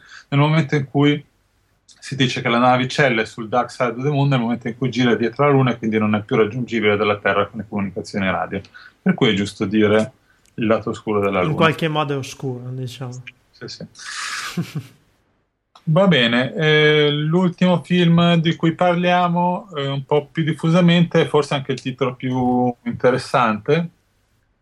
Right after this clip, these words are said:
Speaker 1: anzi sicuramente per il momento è più interessante. Dopo Lo scottatore di Prometheus, naturalmente ci mettiamo tante, tante molle a difenderci dalla, dal,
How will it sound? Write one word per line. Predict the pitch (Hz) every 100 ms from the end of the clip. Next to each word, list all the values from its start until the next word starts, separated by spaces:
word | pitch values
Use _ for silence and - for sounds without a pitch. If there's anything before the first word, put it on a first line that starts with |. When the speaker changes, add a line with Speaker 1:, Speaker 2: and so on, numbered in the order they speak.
| _ _ - -
Speaker 1:
anzi | - -
sicuramente | 110 123 123 175 170
per | 139
il | 123
momento | 117 131 139 143
è | 135
più | 123
interessante. | - 113 - 113 95 90 113 101 - - _ -
Dopo | 151 143 147
Lo | 135
scottatore | 151 135 143 151 143
di | 127
Prometheus, | - 139 139 131 131 113 107 -
naturalmente | 110 107 110 127 131 117
ci | -
mettiamo | 107 104 117 113 104
tante, | 104 120 113 - 110 104 101 _ - - - -
tante | 117 - 120
molle | 120 123 117 107 104
a | 104
difenderci | 107 - 110 107 101 - 107 98
dalla, | 101 98 101 98 98
dal, | 98 98